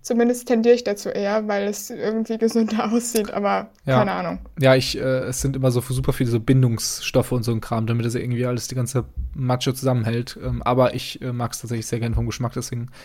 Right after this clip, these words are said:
Speaker 2: verfalle ich dem ganz gerne mal. Ähm, <laughs> ja, was man, <laughs> welchen Sachen man vielleicht auch, ähm, vor einiger Zeit dem anderen Mal verfallen ist, äh, ist dem Irish Pub oder dem Pesel. Aber wenn du dich zwischen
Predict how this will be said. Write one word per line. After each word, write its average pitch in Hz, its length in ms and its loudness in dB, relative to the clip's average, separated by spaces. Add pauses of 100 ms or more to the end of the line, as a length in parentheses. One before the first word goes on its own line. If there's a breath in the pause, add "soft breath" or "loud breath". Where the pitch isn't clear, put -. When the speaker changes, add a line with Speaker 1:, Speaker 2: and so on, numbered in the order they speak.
Speaker 2:
verfalle 127 320 2
ich 110 100 -2
dem 110 200 -2
ganz 113 220 -6
gerne 104 180 -4
mal. 104 240 -4 (1400 loud breath)
Ähm, 120 600 2 (320)
<laughs> - 140 -12
ja, 127 280 4 (100)
was 135 320 0
man, 123 260 -2 (160)
<laughs> - 0 -
welchen 135 420 0
Sachen 131 220 2
man 120 100 0
vielleicht 123 380 -4 (340 loud breath)
auch, - 360 4
ähm, 120 500 -4
vor - 240 -2
einiger 123 300 -2
Zeit 117 320 -2
dem 120 100 0
anderen 120 300 -2
Mal 117 160 0
verfallen 120 480 0
ist, - 320 -8 (500 loud breath)
äh, 117 460 -2 (100)
ist - 280 -4
dem 120 160 -2 (120)
Irish 156 300 6
Pub - 420 -2
oder 135 220 6
dem 110 180 0
Pesel. 123 440 2 (360)
Aber 117 300 4
wenn 123 100 4
du 123 80 2
dich 123 220 -2
zwischen - 420 -6